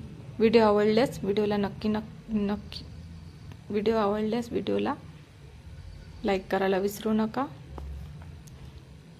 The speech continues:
तर आता चालले आहे डेली रुटीनचेच कामं, बाकीसुद्धा भरपूर कामं बाकी होते माझे.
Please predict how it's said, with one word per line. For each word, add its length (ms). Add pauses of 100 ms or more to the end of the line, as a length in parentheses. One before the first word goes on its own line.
(1000)
तर 120
आता 140
चालले 500
आहे 380
डेली 300
रुटीनचेच 540
कामं, 460
बाकीसुद्धा 580
भरपूर 420
कामं 320
बाकी 320
होते 220
माझे. 460